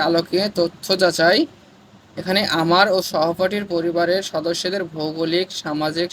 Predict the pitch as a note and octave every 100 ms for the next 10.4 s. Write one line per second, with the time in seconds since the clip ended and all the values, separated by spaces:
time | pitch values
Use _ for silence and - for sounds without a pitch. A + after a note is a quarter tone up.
0 | - D3+ D#3 - F3+ F#3+ E3+ D#3 G#3+ D4+
1 | - - - C#3 D#3 E3+ F#3 F#3+ G3+ G3
2 | F3 E3+ F#3 F#3+ F#3+ G#3 C3+ D3+ - F#3
3 | F3+ F3+ D#3+ F3 A3 G3+ G3+ G3 F3+ C#3+
4 | C#3+ - - - - - - - E3 D#3+
5 | E3 A3 D#4 C4+ - D3+ F#3 G#3+ G3+ D#3
6 | - - - - - - E3+ F3+ A3+ D#3
7 | D#3 E3 E3 F3 F3 F3 F3+ F3+ F3+ F#3+
8 | F3+ F#3+ G#3+ A#3+ E3+ E3 E3 E3 A3 F#4+
9 | - - - - G3+ F#3+ F#3+ F3 G3 G3
10 | F3 D#3 D#3+ A#3